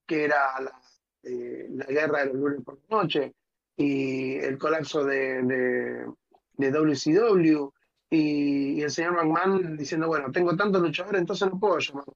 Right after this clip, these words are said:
una estrella invitada que, que me opaque a los,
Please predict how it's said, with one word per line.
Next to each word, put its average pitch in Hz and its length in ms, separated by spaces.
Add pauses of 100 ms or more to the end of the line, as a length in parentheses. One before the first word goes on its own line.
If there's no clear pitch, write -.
(220)
una 135 140 (560)
estrella 165 340
invitada 170 540 (380)
que, 139 640
que 156 120
me 151 120
opaque 160 380
a 151 80
los, 147 120